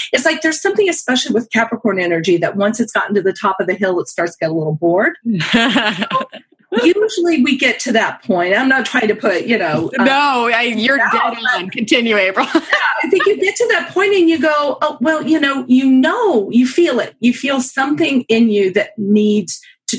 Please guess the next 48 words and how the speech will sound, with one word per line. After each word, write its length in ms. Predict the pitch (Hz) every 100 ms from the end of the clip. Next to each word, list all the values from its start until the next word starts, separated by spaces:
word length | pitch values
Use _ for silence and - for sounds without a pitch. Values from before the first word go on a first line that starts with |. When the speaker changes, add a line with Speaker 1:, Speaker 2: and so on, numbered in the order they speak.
| -
Speaker 1:
tur-, 200 | - -
it's 180 | 262 277
like 160 | 254
you've 120 | 240 -
taken 340 | 247 247 339
a 80 | 262
particular 440 | - 240 240 226
road 220 | 202 196
as 140 | 202 -
far 160 | 190
as 80 | 180
you 120 | 190
can 120 | 196 185
take 280 | 220 254
it. 140 | 180 - - - - -
And 80 | 220
it's 140 | -
time 160 | 247 240
to 100 | 208
turn 340 | - 233 247
around 200 | 233 240
and 120 | 240
start 260 | - 190 -
going 240 | 196 202
in 120 | 190 190
a 60 |
new 180 | 202 190
direction. 720 | 180 214 233 - - 165 - - _ _ - - -
And, 560 | 208 208 208 196 190 170 - -
um, 600 | 196 190 185 180 180 -
we're 120 | 208 233
not 180 | 233
always 280 | 233 226 214
ready 260 | 208 202 202
to 240 | - 226
do 140 | 294 262
that 320 | - - -
'cause 160 | 214 214
it's 280 | - -
real 100 | 247
scary 840 | 254 - - 392 - - - - -
to 160 | - -
do 180 | -
it. 240 | 190 - - _ - -
So 440 | - 269 262 254 _ _ _ _ _ _ _ _ _ _
I 160 | 247 262
think 440 | - 339 381 440
that, 420 | 330 285 214 -